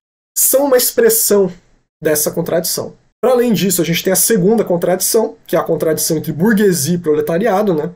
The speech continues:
A contradição que surge aí a partir do surgimento do capitalismo, propriamente. E a terceira contradição é a contradição interimperialista, né? A contradição entre os países imperialistas, é. Não sei se eu já cheguei a mencionar aqui, mas não existe bloco do imperialismo, né? O imperialismo não atua em bloco.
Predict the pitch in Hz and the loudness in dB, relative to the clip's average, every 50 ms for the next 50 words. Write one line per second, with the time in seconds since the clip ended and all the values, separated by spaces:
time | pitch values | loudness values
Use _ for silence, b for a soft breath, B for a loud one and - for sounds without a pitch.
0 | _ _ - - - 156 151 147 160 151 147 147 - 160 151 - - 165 - - | _ _ -14 -10 -4 -4 -2 0 0 0 0 -2 -2 -4 -4 -4 -4 -6 -6 -2
1 | - 156 156 151 151 151 151 151 151 151 151 143 135 135 - 156 151 147 - - | 0 0 0 2 2 2 2 2 2 0 0 -2 -4 -4 -4 -6 -6 -6 -6 -6
2 | 151 139 143 147 147 143 - - 151 - - - 165 190 196 233 220 170 - 135 | -6 -6 -6 -6 -6 -6 -6 -6 -6 -4 -2 -2 0 0 0 0 -2 -4 -4 -6
3 | 131 135 - - 190 160 190 233 - - - _ _ _ _ _ _ 254 277 311 | -4 -4 -2 -2 -2 -2 -2 -4 -6 -12 -18 _ _ _ _ _ _ 0 0 0
4 | 294 302 254 226 220 - - 214 220 220 233 - - 220 233 233 - - 240 240 | 2 4 4 4 4 4 4 2 2 2 0 0 0 0 0 0 0 0 0 0
5 | 240 240 247 233 226 233 233 226 226 - - 233 226 220 220 226 220 226 226 220 | 0 0 -2 -2 0 0 0 0 0 0 2 2 4 4 2 2 2 2 2 2
6 | 214 220 220 214 226 220 196 165 139 135 - - - - - - 160 151 151 - | 2 2 2 2 4 4 2 2 0 -2 -4 -8 -10 -14 -12 -6 -2 -2 -2 -2
7 | - 151 151 - - - - - 180 170 170 180 196 226 220 220 175 151 - - | -2 -4 -4 -2 -2 -2 -2 0 0 2 4 4 4 4 2 0 -2 -4 -4 -2
8 | 165 147 143 139 151 147 - 156 196 262 214 185 196 220 - - - - - - | -4 -4 -2 -4 -6 -4 -2 -2 0 0 0 0 0 -2 -4 -4 -6 -8 -10 -12
9 | - - - - 139 135 143 - - _ b b b b b _ _ - 143 147 | -14 -16 -12 -8 -6 -6 -6 -8 -12 _ b b b b b _ _ -12 -10 -8
10 | 147 - 156 147 - 147 135 151 143 139 135 131 127 127 - 151 143 147 147 147 | -6 -4 -4 -4 -4 -4 -2 0 0 0 0 0 -2 -2 -4 -4 -4 -4 -2 -2
11 | 151 - - 170 156 160 170 170 - 180 185 175 151 156 175 208 196 160 151 220 | -2 -2 -2 -2 -2 -2 -4 -4 -2 -2 0 0 2 2 4 2 2 2 2 0
12 | - - 220 180 165 - 156 165 185 214 160 - 147 143 147 135 - 156 185 202 | 0 0 0 0 0 2 2 2 2 0 0 -4 -8 -10 -8 -4 -2 0 0 0
13 | 170 139 175 196 175 135 131 131 135 131 143 139 143 139 143 143 165 165 160 165 | 0 0 -2 -4 -4 -4 -4 -4 -4 -2 -2 -2 -2 -2 -2 -2 -2 -2 -2 -2
14 | - - - 160 160 165 165 175 220 247 262 - - - | -2 -4 -4 -2 0 0 0 0 0 -2 -2 -4 -8 -18